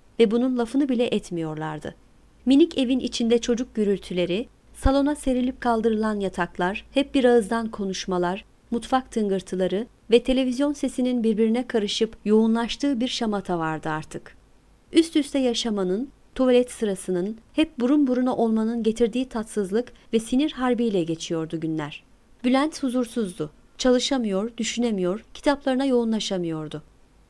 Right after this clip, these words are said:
Adil her sabah eline bir Lenin resmi alıyor ve aynanın karşısına geçiyordu.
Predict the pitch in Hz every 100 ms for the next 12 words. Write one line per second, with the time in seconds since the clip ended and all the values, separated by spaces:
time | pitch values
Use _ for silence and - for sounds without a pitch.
0 | _ 240 269 294 320 302 302 226 180 220
1 | 285 247 247 262 240 262 233 247 254 233
2 | 190 185 196 185 180 175 202 285 - 240
3 | 247 247 247 262 302 294 247 233 - 226
4 | 170 160 - 165 156 143